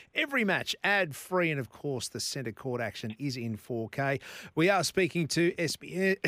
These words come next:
<coughs> excuse me, S E N's tennis expert, Brett Phillips, all thanks to the Australasian Academy of Tennis Coaches, A A T C dot tennis is what you'll find there. Uh, B P, uh, I, I'd love to say good morning to you, but it hasn't really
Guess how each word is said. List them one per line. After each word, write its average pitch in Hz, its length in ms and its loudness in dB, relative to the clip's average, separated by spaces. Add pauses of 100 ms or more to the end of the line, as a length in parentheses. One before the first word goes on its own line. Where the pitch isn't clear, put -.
(100)
<coughs> - 200 0
excuse 180 480 4
me, 160 180 2
S 175 240 2
E 147 140 2
N's 165 260 2 (140)
tennis 208 560 0
expert, 180 640 0
Brett 156 220 0
Phillips, - 360 0
all 160 120 0
thanks 151 240 -2
to - 60 -14
the 147 200 -2
Australasian 151 680 0
Academy 156 420 -2
of 120 80 -2
Tennis - 340 -6
Coaches, 151 540 -2 (340)
A 156 220 -2
A 147 220 -2
T 156 220 -4
C 131 360 -6
dot 104 180 -8 (100)
tennis - 400 -6
is 101 80 -10
what 139 80 -2
you'll 131 100 -6
find 151 260 0
there. 175 140 4 (340)
Uh, 214 140 4
B 220 300 0
P, 233 340 2
uh, 202 180 2
I, 233 440 -4
I'd 214 120 4
love 233 180 2
to 180 100 0
say 196 260 4
good 160 160 4
morning 190 360 4
to - 120 2
you, 170 100 6
but 156 120 2
it 160 100 -2
hasn't 160 400 0
really 147 400 4